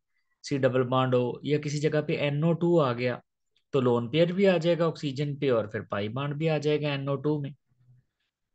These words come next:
और फिर लोन पेयर होना चाहिए, यानी क्रोमोफोरिक ग्रुप जैसे कार्बोनिल है, नाइट्रो है और साथ साथ लोन पेयर भी मौजूद होना चाहिए।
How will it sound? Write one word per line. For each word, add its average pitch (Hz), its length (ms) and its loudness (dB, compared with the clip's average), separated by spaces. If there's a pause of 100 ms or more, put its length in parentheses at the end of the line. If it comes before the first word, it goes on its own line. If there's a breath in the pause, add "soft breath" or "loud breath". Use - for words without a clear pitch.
और 170 100 6
फिर 175 160 6
लोन 123 320 4
पेयर 117 160 2
होना 104 260 -4
चाहिए, 98 360 -6
यानी 165 140 4
क्रोमोफोरिक 190 680 4
ग्रुप 202 280 2
जैसे 143 260 -4
कार्बोनिल 139 580 -2
है, 139 240 2
नाइट्रो 131 440 0
है 147 160 0
और 139 80 0
साथ 113 260 -4
साथ 135 300 -6
लोन 113 280 -4
पेयर 110 220 -2
भी 127 300 -8 (100)
मौजूद 104 460 -8
होना 80 260 -18
चाहिए। - 220 -20